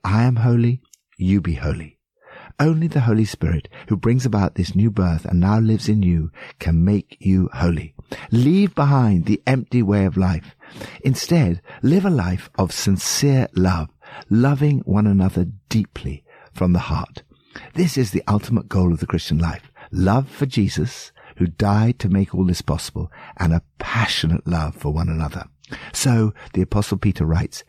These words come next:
"Clean house, make a clean sweep of malice and pretense, envy and hurtful talk." You've had a taste of God. Now, like infants at the breast,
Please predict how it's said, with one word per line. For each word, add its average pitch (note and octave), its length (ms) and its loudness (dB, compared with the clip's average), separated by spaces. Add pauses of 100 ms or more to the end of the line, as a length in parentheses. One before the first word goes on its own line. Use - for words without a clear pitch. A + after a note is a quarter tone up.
(120)
"Clean F#3 320 2
house, E3 540 0 (280)
make A2+ 220 2
a F2+ 80 0
clean F#3+ 720 2
sweep B2+ 420 0
of - 160 -10
malice C3+ 800 2 (240)
and D#3 220 -2
pretense, - 840 -2 (360)
envy D3 640 2 (200)
and - 200 -2 (120)
hurtful D3+ 580 0
talk." - 500 -4 (800)
You've C#3 220 0
had D#3+ 180 -2
a D3+ 60 -4
taste - 360 -2
of F#2+ 100 -4
God. C#2+ 320 -4
Now, A2 360 2
like E2 360 -4
infants C3+ 440 -2
at - 80 -4
the G#2 80 -8
breast, F#2+ 540 -4